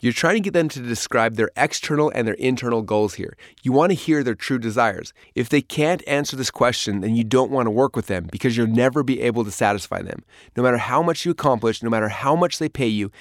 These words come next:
if they can't articulate their desires, you won't be able to make them a reality.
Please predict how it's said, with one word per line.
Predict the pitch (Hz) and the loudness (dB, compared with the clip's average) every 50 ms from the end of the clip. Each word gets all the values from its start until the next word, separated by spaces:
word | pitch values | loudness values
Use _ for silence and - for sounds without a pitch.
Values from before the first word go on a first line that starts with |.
| - - - | -20 -8 -4
if | 127 113 110 107 | -4 -4 -2 2
they | 135 151 180 - | 2 2 2 2
can't | - - 196 190 160 | 0 0 0 0 2
articulate | - 143 131 - - 143 - - 139 139 117 110 | 2 0 -2 0 -4 -6 -4 0 2 2 2 2
their | 117 113 | 0 -2
desires, | 107 104 107 92 92 110 98 101 131 175 - 208 190 - _ - - _ | 0 0 -4 -4 0 0 0 2 0 0 -2 -4 -6 -6 _ -20 -20 _
you | - 123 127 120 | -6 -2 2 4
won't | 131 139 131 - | 4 4 4 2
be | 147 139 135 | 2 4 4
able | 131 127 123 | 4 2 2
to | |
make | 113 110 110 107 - | 2 2 0 0 0
them | 117 110 107 | -2 -2 0
a | 104 98 | 0 0
reality. | 101 101 95 92 90 92 90 - - | 0 0 0 -2 -2 -4 -6 -10 -10